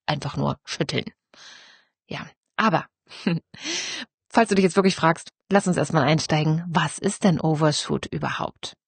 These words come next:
Der Begriff Overshoot oder auch Recovery Weight oder Healing Weight genannt,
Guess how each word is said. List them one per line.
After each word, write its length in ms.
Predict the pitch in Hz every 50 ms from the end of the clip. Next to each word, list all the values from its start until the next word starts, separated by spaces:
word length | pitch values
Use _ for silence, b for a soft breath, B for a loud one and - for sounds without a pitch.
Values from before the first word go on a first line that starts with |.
| _ _ B B B B B B B B B B B B B B _ -
Der 80 | 196 202
Begriff 340 | 214 - - 240 226 - -
Overshoot 560 | - 220 247 269 262 - - 277 269 269 - - _
oder 320 | - 190 196 190 180 - -
auch 300 | 170 170 180 202 - -
Recovery 640 | 190 190 - - 190 208 214 233 220 220 214 202 196
Weight 320 | 185 185 190 - - -
oder 460 | - 175 170 170 165 160 160 160 165 -
Healing 380 | - - 285 294 285 247 202 165
Weight 240 | 160 156 151 -
genannt, 480 | - 160 151 147 143 165 220 262 - -